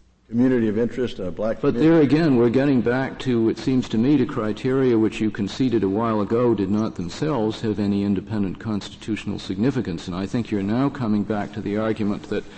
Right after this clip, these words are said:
Speaker 2: race, when race is taken into account, although that may be permissible per se, it cannot be taken into account,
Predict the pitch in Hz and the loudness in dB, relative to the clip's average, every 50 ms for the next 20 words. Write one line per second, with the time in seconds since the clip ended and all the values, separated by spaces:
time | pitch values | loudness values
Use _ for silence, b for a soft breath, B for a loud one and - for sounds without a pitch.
0 | B B B B B B B B B B B _ - 92 113 127 117 117 110 - | B B B B B B B B B B B _ -4 0 2 4 4 4 2 2
1 | - 110 107 107 104 113 127 139 139 135 - 110 101 - - 131 127 120 110 107 | 0 0 2 2 4 4 4 4 4 4 4 0 0 0 0 0 2 2 4 4
2 | 113 117 113 107 95 90 82 - 143 151 160 151 123 101 87 92 90 95 98 101 | 4 4 4 4 2 2 0 0 0 2 4 4 2 2 0 0 0 0 0 0
3 | 104 101 98 107 110 104 73 107 110 110 104 110 113 110 104 - 107 101 110 113 | 0 0 0 0 0 0 2 2 2 2 4 4 2 2 2 2 2 2 4 2
4 | - - 101 101 95 - - - 98 - - - - 131 147 160 127 98 85 85 | 2 0 0 -2 -2 -2 0 2 4 4 4 4 4 2 2 2 2 0 0 0
5 | 90 101 - 82 107 104 - - 101 98 107 127 135 - - 113 104 - 107 104 | -2 0 0 0 -2 -2 -2 -2 0 2 2 0 0 0 -2 -2 -2 0 0 0
6 | 98 98 98 98 95 95 92 92 90 - 107 98 101 101 101 - | 0 0 -2 -2 0 0 0 -2 -2 -4 -2 -2 -2 -2 -2 -4